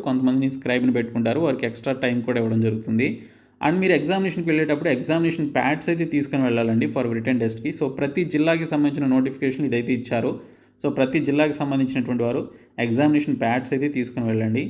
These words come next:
So ఇవి మీకు ఇచ్చినటువంటి ఇన్‌స్ట్రక్షన్స్ అనమాట. హాల్ టికెట్ మీరు ఖచ్చితంగా తీసుకువెళ్ళాలి.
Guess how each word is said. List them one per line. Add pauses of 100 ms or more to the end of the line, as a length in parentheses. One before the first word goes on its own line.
So (140)
ఇవి
మీకు
ఇచ్చినటువంటి
ఇన్‌స్ట్రక్షన్స్
అనమాట. (120)
హాల్
టికెట్
మీరు
ఖచ్చితంగా
తీసుకువెళ్ళాలి.